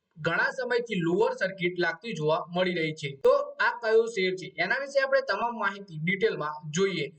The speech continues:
તો આ વીડિયોને તમે પૂરેપૂરો જોજો, જેથી કરીને આ શેર વિશેની માહિતી તમને મળી રહે. તો મિત્રો, વાત કરીએ, એલસીટ ઇન્વેસ્ટમેન્ટના શેર ગુરુવારે કારોબાર દરમિયાન પાંચ ટકા તૂટી ગયા. આ પહેલા પાછલા બુધવારે પણ તેમાં પાંચ ટકાનો ઘટાડો થયો હતો.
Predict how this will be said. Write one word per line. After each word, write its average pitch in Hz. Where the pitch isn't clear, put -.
તો 226
આ 277
વીડિયોને 269
તમે 247
પૂરેપૂરો 208
જોજો, 156
જેથી 156
કરીને -
આ 240
શેર 240
વિશેની 226
માહિતી 190
તમને 156
મળી 196
રહે. 143
તો 247
મિત્રો, 311
વાત 233
કરીએ, 170
એલસીટ 165
ઇન્વેસ્ટમેન્ટના 214
શેર 185
ગુરુવારે 254
કારોબાર 208
દરમિયાન 185
પાંચ 196
ટકા 170
તૂટી 180
ગયા. 143
આ -
પહેલા 269
પાછલા 208
બુધવારે 226
પણ 226
તેમાં 190
પાંચ 226
ટકાનો 214
ઘટાડો 156
થયો 185
હતો. 156